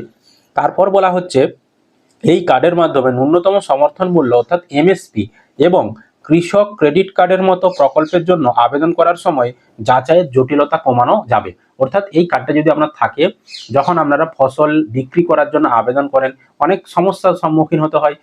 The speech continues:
অ্যাপ্রুভাল পান না, রেজিস্ট্রেশন হয় না চট করে। তো যদি এই কিষাণ আইডি কার্ডটা থাকে, তাহলে সহজেই আপনারা, খুব সহজেই আপনারা কি ফসল বিক্রি করার যে আবেদন, সেটা করতে পারবেন। এছাড়াও কিন্তু ক্রেডিট কার্ড, কিষাণ ক্রেডিট কার্ড, কেসিসি লোন,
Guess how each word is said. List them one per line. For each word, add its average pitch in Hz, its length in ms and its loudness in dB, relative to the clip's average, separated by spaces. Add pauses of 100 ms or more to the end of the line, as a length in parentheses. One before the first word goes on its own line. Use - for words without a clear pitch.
(180)
অ্যাপ্রুভাল 143 440 0
পান 139 220 0
না, 127 140 0 (120)
রেজিস্ট্রেশন 135 500 -8
হয় 127 160 -4
না 127 120 -4
চট 123 180 -2
করে। 110 200 -2 (260)
তো - 80 -14 (140)
যদি 156 200 2
এই 196 100 2
কিষাণ 196 340 -2 (680)
আইডি 160 240 0
কার্ডটা 147 260 0
থাকে, 127 280 -4 (140)
তাহলে 139 280 0
সহজেই 123 460 0
আপনারা, 127 360 0
খুব 135 260 -8
সহজেই 131 420 2 (320)
আপনারা 123 320 2 (380)
কি 131 80 0 (220)
ফসল 135 280 -2
বিক্রি 127 240 -2
করার 127 220 -2
যে 120 80 0
আবেদন, 117 340 0
সেটা - 240 -4
করতে 120 300 -4
পারবেন। 131 300 0 (280)
এছাড়াও 170 400 0
কিন্তু 131 320 -2 (480)
ক্রেডিট 185 340 0
কার্ড, 123 200 0
কিষাণ 180 320 -4
ক্রেডিট 139 260 -2
কার্ড, 123 160 0
কেসিসি - 340 -4
লোন, 123 220 2